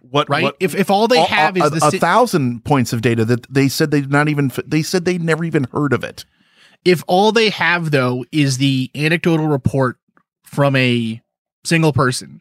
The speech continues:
Speaker 1: But
Speaker 2: right?
Speaker 1: that's, but we know that's not true because Freedom of Information Act says that's not true.
Speaker 2: We know that's not true in this case,
Speaker 1: Right.
Speaker 2: right?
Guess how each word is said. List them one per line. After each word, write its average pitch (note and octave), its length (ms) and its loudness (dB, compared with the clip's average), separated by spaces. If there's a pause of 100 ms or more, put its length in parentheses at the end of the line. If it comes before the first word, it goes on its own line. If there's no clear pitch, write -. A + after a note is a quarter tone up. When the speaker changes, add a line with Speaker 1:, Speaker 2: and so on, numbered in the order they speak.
(500)
Speaker 1:
But C#3+ 140 0
Speaker 2:
right? C#3+ 80 2
Speaker 1:
that's, - 120 -4
but D3+ 200 0
we C#3+ 140 2
know C#3+ 180 4
that's C3 220 -2
not B2 140 -2
true C3+ 240 -2
because A2+ 440 -2
Freedom C3 440 -2
of B2 60 2
Information A#2 480 -2
Act G#2+ 220 -8
says A2 280 -6
that's F#2+ 240 -10
not D#2+ 140 -18
true. - 180 -20 (460)
Speaker 2:
We F3 120 2
know G3+ 160 2
that's A3+ 160 0
not G3+ 140 0
true F#3+ 180 2
in D3+ 100 -2
this D#3 160 0
case, - 500 -12 (120)
Speaker 1:
Right. A3 100 2
Speaker 2:
right? D3+ 220 -2